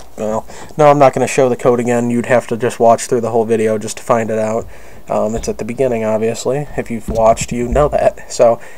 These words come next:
thanks for watching. Uh, probably next we'll move on to these,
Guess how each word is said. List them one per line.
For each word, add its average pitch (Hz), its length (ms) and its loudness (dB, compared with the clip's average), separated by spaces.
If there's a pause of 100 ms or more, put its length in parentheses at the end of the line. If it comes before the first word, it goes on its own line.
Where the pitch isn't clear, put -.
(260)
thanks 127 240 0
for 127 100 2
watching. 135 600 2
Uh, 113 340 2 (800)
probably 127 240 4
next 123 300 0
we'll 123 100 0
move 123 180 2
on 120 160 2
to 120 100 -4
these, 117 380 -4